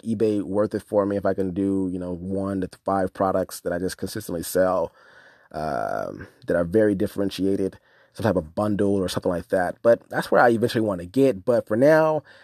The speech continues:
I need some sales. I need some money. You know, let's, let's, let's, let's, uh, let's, let's get on eBay and see, see what it, see what it do. You know, um, and, and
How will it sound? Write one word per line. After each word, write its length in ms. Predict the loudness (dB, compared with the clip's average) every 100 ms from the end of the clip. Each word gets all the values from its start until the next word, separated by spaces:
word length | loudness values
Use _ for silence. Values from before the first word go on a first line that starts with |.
| -12
I 100 | -4
need 160 | 0 0
some 140 | -2
sales. 460 | 2 8 8 8 2
I 60 | -4
need 140 | -8
some 160 | -6 0
money. 440 | 0 2 0 -2 _ -8
You 120 | -4
know, 160 | 0 0
let's, 340 | 0 -4 -4
let's, 240 | -4 -4
let's, 300 | -4 -4 -4
let's, 260 | -4 -2 0
uh, 400 | 2 2 0 -2
let's, 340 | -4 -4 -6
let's 440 | -6 -6 -8 -14 -18 _ _ _ _ _ 0
get 160 | 4
on 120 | 4 4
eBay 500 | 2 4 4 2 0
and 180 | -2
see, 460 | -6 -4 -2 -2 -4 -8
see 200 | -4 0
what 140 | 2
it, 100 | 0 -4 _
see 160 | -4 0
what 140 | 2
it 80 | 0
do. 180 | -4 -8 -16 -20 -20 -20 -12
You 140 | -8
know, 200 | -8 -8 -4
um, 400 | 0 2 2 0 2
and, 160 | 2 4
and 240 | 2 2